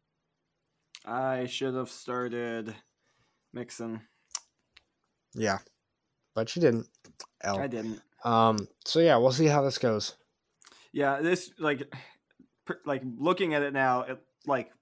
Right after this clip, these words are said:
Speaker 1: projections say you've got the win, but it could be different. So,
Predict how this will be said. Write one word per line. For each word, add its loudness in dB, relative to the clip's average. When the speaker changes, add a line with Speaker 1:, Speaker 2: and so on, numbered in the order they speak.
Speaker 1:
projections 4
say -2
you've -8
got 0
the -6
win, -6
but 0
it -2
could -6
be -2
different. -12
So, -14